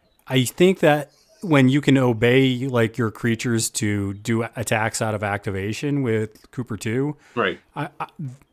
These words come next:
Speaker 1: that might be worth it in my opinion, because some of those, like a Malisaurus Rex with a positive, can be pretty nutty.
Speaker 2: I mean, I know what you mean. I know what you mean, the whole giving adversary, but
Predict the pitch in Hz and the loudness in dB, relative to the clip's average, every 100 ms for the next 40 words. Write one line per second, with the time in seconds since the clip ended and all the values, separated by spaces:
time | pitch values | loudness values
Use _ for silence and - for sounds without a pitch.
0 | _ 151 151 156 127 120 127 135 113 107 | _ -2 0 4 4 6 6 4 -2 -2
1 | 104 110 104 107 95 98 98 92 110 101 | 0 0 0 -2 -2 -2 -4 -4 -2 -2
2 | 101 101 - 107 101 98 - 143 170 135 | -4 -4 -4 -2 -2 -2 2 2 2 4
3 | 135 123 117 107 107 104 107 123 117 127 | 4 4 2 0 -2 0 0 0 0 -2
4 | 117 110 113 113 123 104 - 107 110 117 | -2 -2 -2 -2 -4 -6 -2 0 0 0
5 | 127 131 120 - _ - _ 120 110 104 | 0 -2 -4 -14 _ -20 _ -2 0 0
6 | 101 104 - 113 101 101 98 98 - _ | -2 -2 0 0 0 -2 -4 -8 -10 _
7 | _ _ _ _ _ - 147 151 151 139 | _ _ _ _ _ -12 -6 -4 -2 -2
8 | 135 127 117 - _ _ _ _ _ _ | -2 -4 -6 -12 _ _ _ _ _ _
9 | _ _ _ _ _ _ _ _ _ - | _ _ _ _ _ _ _ _ _ -6
10 | 139 185 185 123 101 110 131 139 131 - | 0 2 2 0 -2 -2 -4 -8 -14 -8
11 | 107 131 143 110 101 110 120 113 - 101 | -2 0 0 -2 -4 -4 -8 -14 -10 -4
12 | 104 107 98 104 101 101 98 98 - 98 | 0 0 0 -2 0 -2 -2 -6 -8 -8
13 | 107 - 117 120 120 117 104 98 | -6 -6 -6 -4 -6 -4 -2 -2